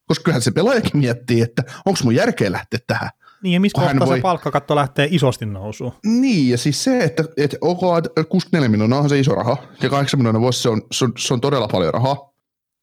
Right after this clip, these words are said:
Speaker 1: Ja tota, <clears throat> sekin, että Jack Hughes olisi voinut odottaa ihan hyvin vaikka ens-, ensi syyskuuhun asti. Että niin, että millainen sopimus me tehdään, että tehdäänkö me sittenkin kolme kertaa kymppi silta?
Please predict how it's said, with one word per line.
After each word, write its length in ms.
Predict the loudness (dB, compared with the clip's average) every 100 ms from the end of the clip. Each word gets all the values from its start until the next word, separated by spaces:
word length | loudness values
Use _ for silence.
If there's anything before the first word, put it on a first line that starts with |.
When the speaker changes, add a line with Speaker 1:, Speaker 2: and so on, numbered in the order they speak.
| -2
Speaker 1:
Ja 120 | 0
tota, 520 | 0 0 0 0 -2 _ _ -4
<clears throat> 380 | 0 0 2 2
sekin, 320 | 0 0 0
että 360 | 0 -2 -4 -6 -20 -20 -20 _ -14 -4
Jack 140 | -2 0
Hughes 220 | 0 2
olisi 140 | 0
voinut 200 | 2 2
odottaa 360 | 2 0 0 2
ihan 220 | 2 2
hyvin 220 | 2 0 -2
vaikka 200 | -2 -4 -6 _ -2
ens-, 200 | 0 0 0
ensi 180 | -2 0
syyskuuhun 480 | 0 0 0 0 0
asti. 280 | -2 -4 -6 -10 -20 _ _ _ _ _ -2
Että 320 | -2 0 -4 0
niin, 180 | 2 2
että 200 | 0 -4 0
millainen 340 | 2 2 2
sopimus 400 | 2 2 0 2
me 80 | 0
tehdään, 300 | 2 2 0
että 160 | 0 -2
tehdäänkö 280 | 0 2 2
me 60 |
sittenkin 380 | 0 0 0 0
kolme 240 | 2 2
kertaa 240 | 2 2 2
kymppi 280 | 0 0 0
silta? 300 | 2 0